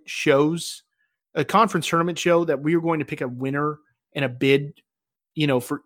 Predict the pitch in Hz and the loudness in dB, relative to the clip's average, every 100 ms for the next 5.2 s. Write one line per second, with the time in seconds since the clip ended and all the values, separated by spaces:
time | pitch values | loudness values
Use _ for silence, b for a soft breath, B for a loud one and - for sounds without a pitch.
0 | - 185 190 - - _ - - - 180 | -4 -2 -2 -6 -10 _ -12 -12 2 4
1 | 190 196 190 165 - 143 127 131 131 123 | 4 4 4 4 4 2 2 -4 -4 -4
2 | 123 123 147 131 131 127 135 123 139 131 | -4 -4 -4 -4 -4 -2 0 0 0 2
3 | 147 b _ 147 139 - - _ - 143 | 0 b _ -2 -2 -2 -10 _ 2 4
4 | 139 135 131 135 123 135 131 123 - 139 | 4 2 2 2 2 0 -2 -2 0 0
5 | 147 | 0